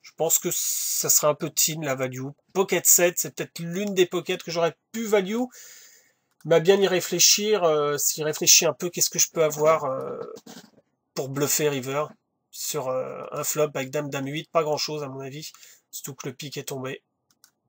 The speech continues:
Donc s'il avait payé, ça aurait été vraiment très loose. Euh, avec un meilleur huit, j'aurais peut-être bet.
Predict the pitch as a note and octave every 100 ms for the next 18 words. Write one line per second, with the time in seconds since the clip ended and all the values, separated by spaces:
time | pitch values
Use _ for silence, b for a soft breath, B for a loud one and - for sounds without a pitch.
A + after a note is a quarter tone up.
0 | _ _ _ _ _ _ _ _ _ _
1 | _ _ _ _ _ _ _ _ _ _
2 | - C#3+ - - C3+ C3 B2+ C#3+ C3+ D3+
3 | - C3 B2 C3 C3+ D#3+ D#3+ D3+ C#3 C3+
4 | D3+ - - _ _ _ _ _ _ _
5 | _ _ _ _ _ _ _ - - -
6 | D3+ D3+ D#3 E3 F#3+ G3+ G#3+ A#3 A#3 G#3+
7 | G#3 B3 - F#3 E3+ E3 G#3 D#3+ E3+